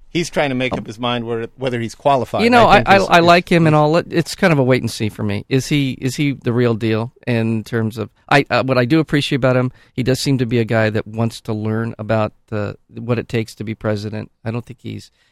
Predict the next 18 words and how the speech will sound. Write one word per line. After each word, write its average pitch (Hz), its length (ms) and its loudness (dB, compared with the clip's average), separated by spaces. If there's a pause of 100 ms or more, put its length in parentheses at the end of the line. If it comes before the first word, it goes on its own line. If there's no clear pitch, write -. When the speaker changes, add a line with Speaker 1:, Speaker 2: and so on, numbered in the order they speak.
Speaker 2:
and 131 100 2
he 123 60 2
acknowledges 123 540 0
that 117 160 -4
he 117 100 -2
is 117 160 -6
the 113 140 -6
flavor 117 340 -4
of 110 100 -10
the 110 80 -10
month. 110 360 -8
What's 160 220 0
he 190 60 -2
doing? 131 320 -4 (340)
Is 123 100 -6
he 123 60 -4
doing 143 160 0
something? 156 300 -10